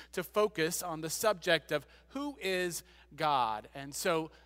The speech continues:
today, we're gonna look at two scripture passages, one in the Old Testament, one in the New,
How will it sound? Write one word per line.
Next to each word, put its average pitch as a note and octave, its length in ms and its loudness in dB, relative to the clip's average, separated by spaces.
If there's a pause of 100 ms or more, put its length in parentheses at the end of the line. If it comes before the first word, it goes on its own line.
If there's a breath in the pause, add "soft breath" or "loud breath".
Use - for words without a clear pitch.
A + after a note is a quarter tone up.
(120 soft breath)
today, A3 420 6
we're F#3 140 2
gonna F#3+ 140 4
look G3 160 4
at F#3+ 100 -6
two D#4+ 220 0
scripture F3 440 0
passages, D3 720 0
one G3 160 6
in C#4 80 -4
the G#3+ 140 2
Old D#3+ 180 2
Testament, D#3 460 0
one F#3+ 240 2
in G3+ 140 0
the D#3+ 100 0
New, C#3 500 0